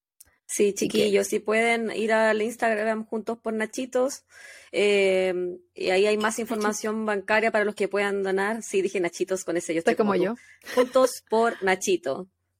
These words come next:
Speaker 1: Juntos X Nachito, eh, ahí sale toda la información bancaria, si es que pueden donar, si es que no, por favor,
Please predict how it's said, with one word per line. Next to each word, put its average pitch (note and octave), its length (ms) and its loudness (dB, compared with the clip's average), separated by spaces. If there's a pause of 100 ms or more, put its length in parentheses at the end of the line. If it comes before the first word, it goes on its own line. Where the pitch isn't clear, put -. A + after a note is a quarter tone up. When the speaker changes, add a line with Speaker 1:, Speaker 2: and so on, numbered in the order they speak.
(100)
Speaker 1:
Juntos G3+ 420 -2
X F3 340 -2
Nachito, A#3 680 -4
eh, F#3+ 380 4
ahí F3+ 160 2
sale F#3+ 200 0
toda B3+ 180 -2
la D4 60 -2
información B3+ 500 -4
bancaria, B3 380 0
si B3+ 140 -8
es - 40 -12
que F3+ 440 -4
pueden A#3+ 260 2
donar, A#3+ 320 2
si A3+ 160 -10
es A3 80 -14
que G#3+ 100 -4
no, G#3 300 -2
por A3 120 -6
favor, G3+ 440 -2